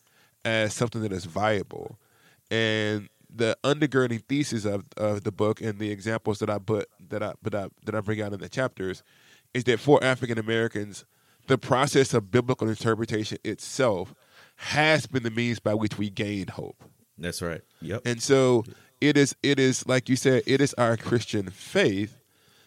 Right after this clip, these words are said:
Speaker 1: that allows us to not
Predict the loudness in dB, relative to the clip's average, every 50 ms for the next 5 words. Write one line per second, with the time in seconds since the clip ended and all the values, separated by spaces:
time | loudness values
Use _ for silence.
0 | _ _ -2 0 0 2 4 2 4 2 2 2 2 4 4 6 6 6 4 2
1 | 0 -4 -2 0 2 2 2 0 -2 -8 -10 -8 -6 -4 -4 -4 -4 -4 -2 0
2 | 2 2 0 0